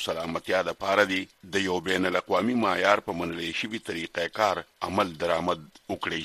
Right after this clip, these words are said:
شي. ملګرو ملتونو کې د امریکې د سیاسي معاملو په باب له خصوصي ستر سلاکار جیفری ډي لورنټس خپله یو وینا کې ویلي دي چې موږ به د اټومي توانایۍ د بین الاقوامي ادارې بجلیګر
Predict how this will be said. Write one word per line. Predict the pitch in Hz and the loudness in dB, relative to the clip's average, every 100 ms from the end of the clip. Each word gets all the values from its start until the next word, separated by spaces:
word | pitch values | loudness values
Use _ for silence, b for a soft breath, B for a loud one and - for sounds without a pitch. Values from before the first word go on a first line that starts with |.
| - | -4
شي. | 87 78 _ - | -4 -6 _ 0
ملګرو | 104 101 143 151 | 2 2 0 2
ملتونو | 143 117 101 127 127 123 | 0 0 -4 0 -2 0
کې | 110 | 0
د | 104 98 | 2 0
امریکې | 92 - 107 | -2 -6 -4
د | 101 - | -4 -4
سیاسي | 98 90 - 110 | -4 -4 -2 0
معاملو | 101 92 87 98 - | 0 0 -2 -6 -2
په | 82 | 0
باب | 92 98 98 | 2 2 0
له | - | -6
خصوصي | 92 85 82 107 - | -8 -10 -10 -6 -6
ستر | - 101 - | -2 -2 -2
سلاکار | 104 85 73 101 98 90 82 | -6 -6 -6 0 0 0 -4
جیفری | 98 - 95 87 | -4 -2 -4 -2
ډي | 87 98 104 - 90 | -6 -8 -10 -10 -4
لورنټس | 82 90 104 98 85 - - | -2 2 0 0 -4 -4 -2
خپله | 117 113 110 | -2 2 2
یو | 95 | 0
وینا | 87 92 98 107 | -2 0 2 2
کې | 101 87 | 0 -2
ویلي | 101 101 98 | -2 -2 -6
دي | 101 | -6
چې | 92 95 | -6 -4
موږ | 110 101 | -2 -2
به | 90 | -4
د | 82 87 | -4 -6
اټومي | 82 90 104 98 | -4 -4 -2 -2
توانایۍ | 87 85 87 90 98 98 | -2 -4 -2 0 0 0
د | 85 | -2
بین | 90 87 85 | -2 -2 -4
الاقوامي | - 87 82 98 | -6 -6 -4 -4
ادارې | 85 87 87 87 92 85 | -4 -4 -2 -2 -6 -8
بجلیګر | 82 80 82 98 107 | -10 -10 -4 -2 0